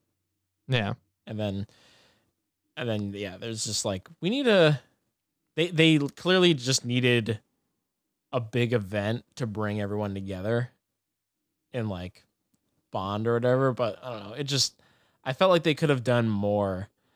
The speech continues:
Speaker 2: with, with the story. I felt like they could have figured out a, a, you know, a different way to, to make that climax happen. And I think they probably could have come up with a more original way to have the conflicts happen in the middle of the movie.
Speaker 1: Yeah.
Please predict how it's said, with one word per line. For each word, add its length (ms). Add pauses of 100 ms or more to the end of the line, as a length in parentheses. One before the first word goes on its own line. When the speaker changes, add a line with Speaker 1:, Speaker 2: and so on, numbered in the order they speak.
(320)
Speaker 2:
with, 320
with 180
the 100
story. 320
I 40
felt 160
like 100
they 120
could 160
have 300 (180)
figured 300
out 300
a, 300
a, 40
you 200
know, 100
a 20
different 320
way 100
to, 160 (100)
to 100
make 220
that 160
climax 500
happen. 540
And 100
I 80
think 220
they 180
probably 520
could 200
have 340 (880)
come 240
up 200
with 120
a 60
more 220
original 500
way 540
to 360
have 720 (640)
the 100
conflicts 540
happen 300
in 80
the 80
middle 260
of 60
the 80
movie. 420 (240)
Speaker 1:
Yeah. 260